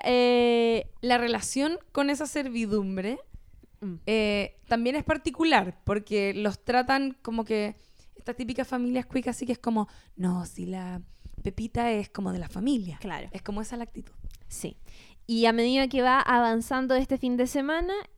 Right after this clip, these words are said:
Speaker 1: él va sintiéndose, mm, cada vez más incómodo por pequeñas cosas.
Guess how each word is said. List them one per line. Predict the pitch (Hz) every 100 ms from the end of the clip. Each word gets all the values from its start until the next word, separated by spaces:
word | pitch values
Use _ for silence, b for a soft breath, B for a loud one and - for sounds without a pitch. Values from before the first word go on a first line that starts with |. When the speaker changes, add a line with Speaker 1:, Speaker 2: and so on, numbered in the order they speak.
| - -
Speaker 1:
él | 247 262 285 - - -
va | 220 240 247 254 262 -
sintiéndose, | - 247 233 254 262 262 294 - -
mm, | 233 233 -
cada | 302 320
vez | 311
más | 302 302
incómodo | 285 277 277 302 302 262
por | 240 233 - - - - - -
pequeñas | - 240 247 247
cosas. | - 185 -